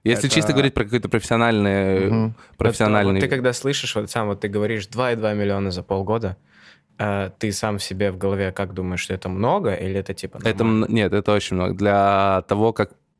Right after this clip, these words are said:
Speaker 1: э, недавно мы стартанули, и для объёма команды, которая у нас есть, э, я считаю, что это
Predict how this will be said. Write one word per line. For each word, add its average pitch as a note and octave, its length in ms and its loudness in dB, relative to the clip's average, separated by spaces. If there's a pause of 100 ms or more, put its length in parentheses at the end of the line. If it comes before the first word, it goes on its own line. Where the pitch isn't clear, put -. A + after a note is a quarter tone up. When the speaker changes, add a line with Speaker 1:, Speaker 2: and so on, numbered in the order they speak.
(100)
Speaker 1:
э, G2+ 180 -4 (160)
недавно A#2 760 2
мы G#2 100 4
стартанули, A#2+ 580 2
и G#2 320 4
для F#2+ 360 2
объёма G#2+ 320 2
команды, A#2+ 360 2
которая G#2 340 0
у - 20 2
нас G2+ 260 -2
есть, G2 420 0
э, F#2 240 2
я G2+ 120 0
считаю, F#2+ 260 0
что - 140 -4
это F#2+ 420 0